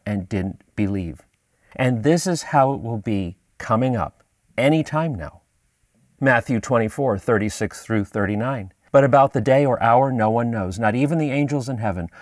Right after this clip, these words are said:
nor the Son, but only the Father. As it was in the days of Noah, so it will be at the coming of the Son of Man.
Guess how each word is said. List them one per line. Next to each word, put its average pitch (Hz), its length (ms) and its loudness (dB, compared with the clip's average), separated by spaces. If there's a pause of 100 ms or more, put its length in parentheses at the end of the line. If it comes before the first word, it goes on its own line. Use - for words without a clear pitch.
nor 165 200 4
the 127 120 -2
Son, 104 340 -4
but 104 200 -4 (140)
only 135 420 2
the 139 160 -4
Father. 95 520 -6 (240)
As 135 240 4
it 160 120 0
was 147 280 4
in 123 100 -2
the 110 80 0
days 135 520 0
of 151 280 0
Noah, 131 560 -4 (280)
so 147 400 4
it 175 100 -2
will 120 140 0
be 135 380 -2
at 113 120 -4
the 98 100 -4
coming 165 420 -4
of 110 140 -6
the 104 80 -6
Son 127 260 -4
of 117 120 -8
Man. 87 320 -8